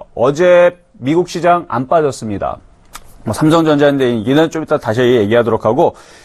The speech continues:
시황부터 먼저 보면요. 어제 미국 시장부터 한번 가보도록 하겠습니다. 자, 어제 해외 시장. 자, 미국 시장 어떻게 됐는지 한번 보세요, 한번. 빠지질 않았고,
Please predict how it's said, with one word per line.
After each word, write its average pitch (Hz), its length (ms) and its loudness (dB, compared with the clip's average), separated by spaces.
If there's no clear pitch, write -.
시황부터 196 560 -2
먼저 135 580 0
보면요. 135 640 -2
어제 147 260 -2
미국 180 320 -6
시장부터 190 380 -4
한번 110 120 -2
가보도록 120 440 -4
하겠습니다. 107 400 -2
자, 110 160 0
어제 135 400 0
해외 170 200 0
시장. 147 580 0
자, 107 160 -2
미국 147 240 -2
시장 175 580 2
어떻게 165 260 -8
됐는지 156 240 -6
한번 143 160 -2
보세요, 113 280 -2
한번. 90 280 -2
빠지질 208 480 0
않았고, 190 720 -2